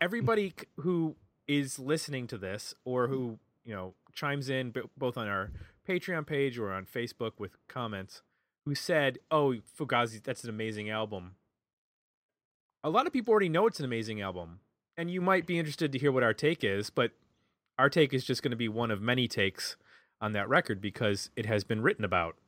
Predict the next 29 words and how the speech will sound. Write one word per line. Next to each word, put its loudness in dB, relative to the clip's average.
multiple -4
times, 0
as 10
many 4
Fugazi 6
albums 2
have. 6
They 4
don't 2
have, 8
you -2
know, 0
a 0
thirty 10
album 6
deep -2
catalog, 10
so 8
there 12
is 8
a 8
lot 10
of, 6
lot 6
written 2
critically 8
about 6
those 4
records. 4